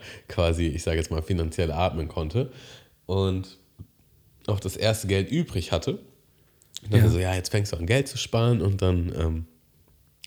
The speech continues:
Speaker 1: damit du dann weiterreisen kannst. Also ich war auch so ein bisschen an den Ort gebunden, weil ich halt kein Geld hatte. Und, ähm, fange dann an, so ein bisschen auf die hohe Kante zu packen. So, bin auch echt ganz froh.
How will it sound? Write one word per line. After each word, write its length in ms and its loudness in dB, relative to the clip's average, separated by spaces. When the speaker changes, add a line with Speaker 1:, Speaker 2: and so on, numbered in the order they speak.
Speaker 1:
damit 240 0
du 100 4
dann 220 2
weiterreisen 600 -2
kannst. 280 -12
Also 200 -2
ich 140 -4
war 80 2
auch 100 0
so 60 -4
ein 60 -2
bisschen 200 -2
an 120 -2
den 40 -6
Ort 280 0
gebunden, 300 -6
weil 120 -2
ich 60 -4
halt 160 -4
kein 180 -6
Geld 220 -4
hatte. 200 -10
Und, 440 0
ähm, 600 -2
fange 300 0
dann 120 0
an, 180 0
so 60 2
ein 60 2
bisschen 200 -2
auf 140 -2
die 100 -4
hohe 160 -2
Kante 360 -4
zu 120 -10
packen. 440 -4
So, 260 -4
bin 200 -6
auch 200 -8
echt 180 -8
ganz 220 -6
froh. 440 -6